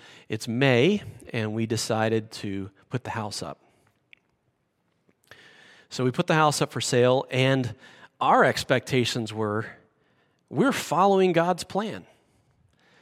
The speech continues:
God's gonna miraculously sell our house. It's gonna be really cool. Our neighbors are gonna talk about it. We're gonna praise God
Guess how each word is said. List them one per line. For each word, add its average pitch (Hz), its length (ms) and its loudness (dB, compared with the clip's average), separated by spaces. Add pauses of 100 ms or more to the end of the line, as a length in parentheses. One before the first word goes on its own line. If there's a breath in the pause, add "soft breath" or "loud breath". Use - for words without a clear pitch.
(500 soft breath)
God's 143 360 4
gonna 151 180 8
miraculously 147 960 4
sell 175 340 4
our 151 180 4
house. 220 520 4 (320 loud breath)
It's 135 140 0
gonna 147 240 4
be 127 180 2
really 202 460 8
cool. 180 380 8
Our 139 160 8
neighbors 170 380 8
are 160 100 6
gonna 156 180 6
talk 170 320 2
about 151 320 8
it. 151 100 4
We're 170 100 4
gonna 165 200 4
praise 220 540 4
God 160 460 6